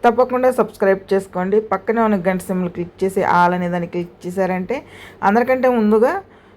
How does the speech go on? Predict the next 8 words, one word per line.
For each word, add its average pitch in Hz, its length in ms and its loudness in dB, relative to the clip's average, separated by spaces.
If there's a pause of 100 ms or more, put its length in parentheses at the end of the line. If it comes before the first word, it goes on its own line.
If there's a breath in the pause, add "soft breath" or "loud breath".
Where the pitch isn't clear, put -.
(140 soft breath)
ఈ 240 100 -4
మొలకల 226 420 2
చెరువు 226 180 4
మార్కెట్ 196 400 -2
టమోటా 190 320 0
ధరలు 175 260 2
అయితే 175 180 -2
తెలుసుకోవచ్చు. 175 600 -6